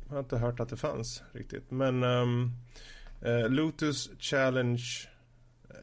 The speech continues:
ett, två, tre har väldigt bra musik. Och, eh, speciellt, eh, Lus-,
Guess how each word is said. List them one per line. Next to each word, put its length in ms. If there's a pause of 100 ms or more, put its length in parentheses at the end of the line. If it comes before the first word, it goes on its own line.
ett, 380
två, 260
tre 460 (140)
har 640 (140)
väldigt 720
bra 200
musik. 680
Och, 260 (440)
eh, 160
speciellt, 800
eh, 60 (160)
Lus-, 540